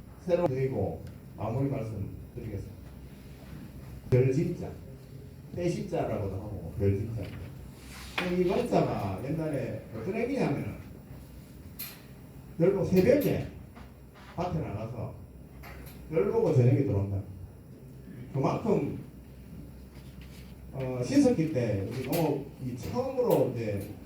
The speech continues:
뭐 시작이 되고 하면서 그만큼 열심히 일했다는 거예요. 교회라 이렇게 제가 쓰-, 그래도 이제 농민 출신이에요. 어, 하여튼 농협에서는 하여튼 농업이, 농업이 대우받고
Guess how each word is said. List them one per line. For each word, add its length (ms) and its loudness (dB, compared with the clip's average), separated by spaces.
뭐 400 -4
시작이 360 0
되고 300 4
하면서 520 0
그만큼 400 4
열심히 280 2
일했다는 440 0
거예요. 140 -2
교회라 440 2
이렇게 320 0
제가 240 2
쓰-, 100 -2
그래도 240 6
이제 100 4
농민 300 6
출신이에요. 640 -2
어, 440 -2
하여튼 520 4
농협에서는 560 6
하여튼 880 0
농업이, 420 6
농업이 420 4
대우받고 720 -2